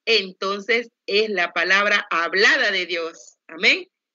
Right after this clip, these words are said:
Confirmando lo que él dijo que era la verdad. Párrafo diecinueve. Ahora, Abraham creyó a Dios y le fue contado por justicia. Sé que tengo amigos bautistas aquí,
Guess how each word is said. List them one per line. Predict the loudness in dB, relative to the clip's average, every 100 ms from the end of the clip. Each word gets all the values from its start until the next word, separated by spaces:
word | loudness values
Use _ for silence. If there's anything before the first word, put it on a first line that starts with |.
| _
Confirmando | -4 -2 -2 -2 -2 0 0 0 0 0 0
lo | 0 0
que | 0 2 2
él | 0 -2
dijo | -4 -4 -4 -6 -6
que | -6 -4 0
era | 0 2
la | 0 2
verdad. | 0 2 0 0 -4 _ _ _ _ _ _ _ _ _
Párrafo | 0 0 -2 -6
diecinueve. | -8 -8 -12 -8 -4 -4 -6 _ _ _ _ _
Ahora, | -2 2 4 4 0 -8 -20 -6
Abraham | -2 0 2 2 2 0
creyó | 0 0 0 0 2 2
a | 0
Dios | 0 0 0 -6 _
y | -6
le | -4 -4
fue | 0 -2
contado | 0 -4 -2 2 2 0 -4
por | -6
justicia. | -6 -10 -8 -6 -6 -10 -14 -16 _ _ _ _ _ 0
Sé | 2
que | 2
tengo | 2 0 0 0
amigos | 0 2 0 -2
bautistas | -2 -2 -4 -6 -4 -4 -2
aquí, | -2 -2 -6 -6